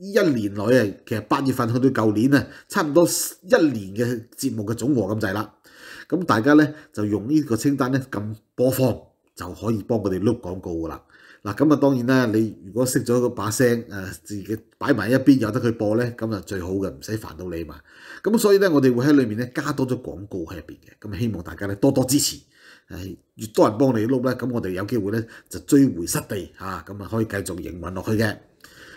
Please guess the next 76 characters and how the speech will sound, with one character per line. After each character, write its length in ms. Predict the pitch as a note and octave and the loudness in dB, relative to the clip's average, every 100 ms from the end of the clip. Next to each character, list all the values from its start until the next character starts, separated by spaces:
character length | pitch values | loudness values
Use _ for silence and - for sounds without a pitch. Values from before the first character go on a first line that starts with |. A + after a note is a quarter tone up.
| - | -2
咁 120 | B2+ | 2
啊， 20 | |
當 180 | C3+ C3+ | 4 4
然 80 | B2+ | 4
啦， 220 | C#3 C3 | 4 2
如 140 | F2+ | 0
果 100 | G2 | 0
係 240 | C3 A2 G2 - - _ _ - | 2 2 0 -8 -20 _ _ -2
支 140 | E3 | 0
持 160 | C3+ G2 | 0 -2
我 80 | |
哋 80 | G#2+ | 2
Patreon， 320 | D3 C#3 F2+ | 4 2 0
當 100 | G2+ | -4
然 80 | B2 | -2
最 100 | A2 G2 | -2 0
好 120 | G#2 | 0
啦， 180 | B2 G2+ | 0 -2
係 40 | |
咪？ 140 | G#2+ D3 C#3+ | 2 2 0
咁 180 | - B2 | -6 -6
我 100 | G#2+ | -4
哋 140 | G2+ F2+ | -4 -4
嚟 120 | F2+ | -2
緊 120 | A#2 | 2
呢， 100 | D3 | 4
會 100 | B2+ | 4
拍 120 | - A#2 | 0 -4
條 140 | F2+ | -6
短， 260 | - C3+ C#3 | -2 -2 0
短 180 | C#3 | 0
片， 240 | B2+ C#3+ D#3+ - - - | 4 2 2 -8 -20 -4
教 180 | C#3 C#3+ | 0 2
大 140 | B2 | 0
家 160 | A#2+ D#3 | 2 4
用 240 | B2+ G#2+ | 2 0
Tap & 160 | - - A#2+ A#2 | -6 -6 -4 8
Go， 320 | E3 E3+ - | 8 8 0
嚇， 140 | - F2+ | -16 -14
代 240 | G#2 G2+ | -10 -10
替 220 | G2+ A2 | -6 -2
呢 40 | C3 | -2
個 60 | - | -2
信 140 | G#2+ | -6
用 100 | F#2+ | -6
卡， 200 | A#2+ B2 - - - | -6 -6 -8 -16 -10
就 80 | |
訂 240 | B2 A2+ A2 | -6 -4 -2
閱 80 | A2 | 0
我 80 | |
哋 100 | A2+ | 2
嘅 140 | A2+ D3+ | 6 6
Patreon。 180 | G#2 - - | 4 -6 -10
最 100 | G2+ | -6
好 80 | A2 | -4
就， 260 | F#2 F#2 - - | -4 -8 -16 -18
如 100 | - | -2
果 80 | B2 | 2
你 120 | C#3 | 4
啊 200 | A2+ F#2+ | 4 0
唔 80 | F#2 | -6
想 240 | F#2 B2+ C3+ | -2 -2 -2
逐 120 | A2+ | -4
個 100 | A#2 | -2
月 60 | A2 | -2
扣 180 | A2+ | -2
錢， 200 | A2+ A#2+ | -4 -4
就 80 | A#2 | -4
可 100 | G2 | 2
以 40 | C3+ | 4
一 60 | |
年 260 | C#3+ G2+ E2+ | 4 0 -8
咁 120 | A#2 | -8
扣 160 | A2+ G#2+ | -4 -4
錢 200 | - G#2+ | -4 -6
嘅。 160 | A2 | -8